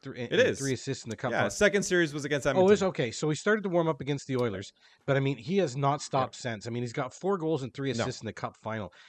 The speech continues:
Speaker 1: And like I said earlier, like, they've got, like, two, three, four guys that have got, like, you know, four, five, six points. I think Marchessault's got seven, yeah, s-, total seven, uh, in the cup final. Like,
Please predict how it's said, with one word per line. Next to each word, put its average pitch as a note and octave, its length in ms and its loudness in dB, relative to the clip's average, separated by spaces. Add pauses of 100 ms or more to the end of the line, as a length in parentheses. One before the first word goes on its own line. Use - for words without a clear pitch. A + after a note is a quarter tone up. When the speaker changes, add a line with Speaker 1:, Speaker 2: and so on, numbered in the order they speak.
(220)
Speaker 1:
And C3+ 320 -8
like D#3+ 260 -4
I G#3 40 0
said C3 260 0
earlier, G#2+ 320 -2 (240)
like, G#2 100 -10
they've D#3 180 -2
got, D#3+ 200 -2
like, G#2 160 -10
two, C3 360 -4
three, A2+ 280 -8
four A#2+ 320 -2
guys G#2 320 -4
that G2 160 -6
have F2+ 80 -12
got, F#2 240 -8
like, F#2+ 180 -14
you F#2+ 60 -10
know, F#2 100 -8
four, A#2+ 460 -2
five, A2 400 -4
six - 340 -12
points. A2+ 460 -10 (240)
I C3 40 -4
think D3 120 -4
Marchessault's A2 420 -6
got G2+ 160 -10
seven, A2 380 -8
yeah, G2+ 160 -8 (100)
s-, - 220 -16
total A2+ 260 -6
seven, G2+ 400 -8 (380)
uh, G2+ 180 -4
in G#2+ 120 -10
the G2 60 -8
cup A2 220 -10
final. G#2 340 -8 (240)
Like, G#2+ 200 -12